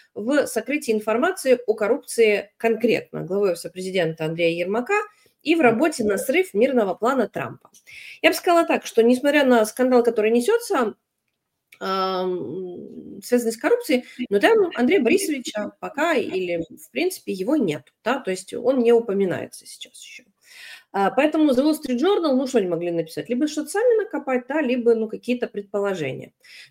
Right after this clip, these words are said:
Значит, э, Такер Карлсон говорит, что в течение нескольких месяцев газета не публиковала статью, подробно рассказывающую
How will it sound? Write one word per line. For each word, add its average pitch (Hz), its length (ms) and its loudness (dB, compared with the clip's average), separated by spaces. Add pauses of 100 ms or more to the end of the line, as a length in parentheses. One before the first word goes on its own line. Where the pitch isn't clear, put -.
Значит, 196 280 -4
э, 226 680 4
Такер 339 320 0
Карлсон 294 380 0
говорит, 247 240 4
что 247 120 -6
в 247 60 -12
течение 247 340 0
нескольких 233 420 -6
месяцев 285 480 -4
газета 208 500 0
не 226 180 2
публиковала 202 640 -4
статью, 226 540 -6
подробно 202 420 -2
рассказывающую 240 920 -2